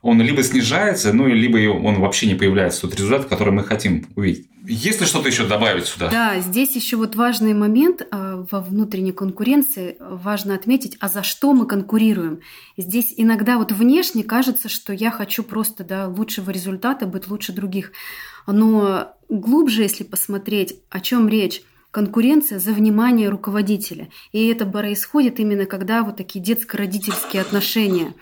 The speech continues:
Speaker 2: в коллективе случаются, когда вот, а, с одной стороны, когда хочется, чтобы похвалили, может быть, как-то признание получить какое-то вот,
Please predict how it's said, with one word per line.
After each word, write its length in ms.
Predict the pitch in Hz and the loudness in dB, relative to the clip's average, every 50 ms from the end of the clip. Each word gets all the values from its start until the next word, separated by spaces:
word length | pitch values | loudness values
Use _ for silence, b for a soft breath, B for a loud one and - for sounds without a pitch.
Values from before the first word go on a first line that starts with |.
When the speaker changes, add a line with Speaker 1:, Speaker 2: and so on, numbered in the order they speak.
| B B B B B B | B B B B B B
Speaker 2:
в 100 | B - - | B -6 -4
коллективе 500 | 208 202 208 - - - 214 196 196 185 | -2 -2 -2 -4 -4 -4 -4 -4 -4 -4
случаются, 680 | - - 190 180 - - 185 180 180 170 175 - 185 - | -6 -6 -8 -8 -6 -6 -4 -4 -4 -4 -6 -8 -8 -8
когда 380 | - 185 180 180 196 190 190 180 | -8 -8 -4 -2 -2 -2 -2 -2
вот, 180 | 180 175 - - B B B B B B B B B | -4 -6 -10 -12 B B B B B B B B B
а, 340 | 185 180 180 175 175 - - - - | -6 -4 -4 -4 -4 -6 -8 -10 -8
с 140 | - - 233 | -6 -4 0
одной 200 | 214 208 254 240 | 2 2 2 2
стороны, 420 | - - 247 226 220 220 220 214 | 2 0 0 2 4 4 2 2
когда 400 | 220 220 202 - 180 208 208 202 202 190 - - | 0 -2 -4 -4 -2 -2 0 0 -2 -2 -4 -2
хочется, 360 | - 247 226 - - - 226 | -2 -2 0 0 -2 -4 -4
чтобы 300 | - - - 190 196 196 | -6 -6 -6 -6 -8 -6
похвалили, 640 | - 208 190 - 208 214 214 214 233 269 330 320 294 240 | -6 -8 -8 -4 -2 0 2 4 4 6 6 6 6 4
может 340 | 214 208 202 185 185 180 | 4 2 0 -2 -4 -8
быть, 140 | 175 190 - - | -10 -10 -10 -10
как-то 240 | 185 - - - | -10 -10 -10 -8
признание 760 | 156 - 220 214 190 190 202 208 226 247 254 247 240 220 214 | -2 0 0 0 2 2 2 2 4 4 6 6 6 4 2
получить 540 | 220 214 208 196 196 190 - - 202 190 - | 0 -2 -4 -6 -4 -6 -6 -6 -8 -10 -10
какое-то 540 | - 185 180 - - 190 185 185 180 - 175 | -12 -14 -14 -12 -10 -8 -8 -8 -8 -10 -12
вот, 200 | 170 175 175 | -12 -12 -14